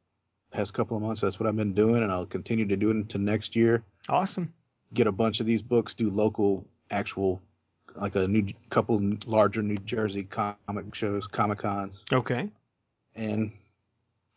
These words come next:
Speaker 1: um, also,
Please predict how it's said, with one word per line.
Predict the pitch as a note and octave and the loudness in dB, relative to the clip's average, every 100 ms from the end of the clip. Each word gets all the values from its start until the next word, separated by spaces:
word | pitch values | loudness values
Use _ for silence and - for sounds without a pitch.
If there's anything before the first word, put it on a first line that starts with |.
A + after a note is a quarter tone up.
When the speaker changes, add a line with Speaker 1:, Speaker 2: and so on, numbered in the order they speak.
| - - _ _ - | -12 -12 _ _ -6
Speaker 1:
um, | B2+ C#3+ C#3 C3+ C3+ - _ _ _ - | 0 2 2 0 -2 -8 _ _ _ -8
also, | G#2 A#2+ - C3 B2+ B2+ A#2+ | -4 0 6 6 6 4 0